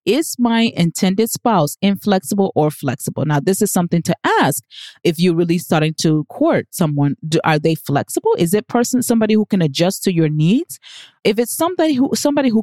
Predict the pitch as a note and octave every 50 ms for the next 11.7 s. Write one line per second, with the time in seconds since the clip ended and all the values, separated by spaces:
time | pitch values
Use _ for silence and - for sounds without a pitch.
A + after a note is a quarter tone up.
0 | - - - C4 C#4 E4+ F#4+ C#4+ F#3+ - F3+ F3 - - F#3+ F#3 F3 E3 E3 E3+
1 | E3 D#3+ - - F3+ E3+ F3 F3+ G#3 C#4+ F4+ - - C#4+ C4+ B3 A3 - D4 -
2 | - - - - - F#4+ - - - _ _ - - - - - _ _ - G#3+
3 | G3+ F#3 E3+ E3+ E3+ - - F#3 F3 E3 G3 G3+ G3 F#3+ - - - F#3 F3+ F#3
4 | G#3+ A3+ - A3 G#3 G#3 A3 - G#3 F#3+ F#3+ G3+ G3+ G3+ F#3+ - F3 - - F3+
5 | F3+ D#3 D#3 - _ - C4 D#4+ F4+ F4+ F#4 F#4 F#4 F#4 F4+ F#4 F4+ F4+ E4+ -
6 | - G3 E3+ D#3+ D#3+ F3 F#3 F3 E3 E3 E3 - F3 D#3 D3 C#3+ C#3+ - _ -
7 | - _ - F#3+ E3 - - - - A3+ G#3+ F#3+ G#3 F#3+ F3 E3 G3+ A#3 C#4 D4
8 | B3+ D4+ D#4+ D#4+ C4 F#3+ E3 D3+ G3+ A3+ B3+ C4+ B3+ C#4 C#4 C4+ G#3+ G#3 F#3 -
9 | F3 E3+ E3+ - - G3+ E3+ - - - F#3 F3+ F3 F3 F3+ F3 E3 - - -
10 | - A#3 B3 - C4+ C4 C#4+ D4 D4+ D#4+ E4+ - - - _ - E4+ D#4+ C#4 A#3+
11 | F#3 D#3 D3 C#3+ - - - - - - - D4+ G#4+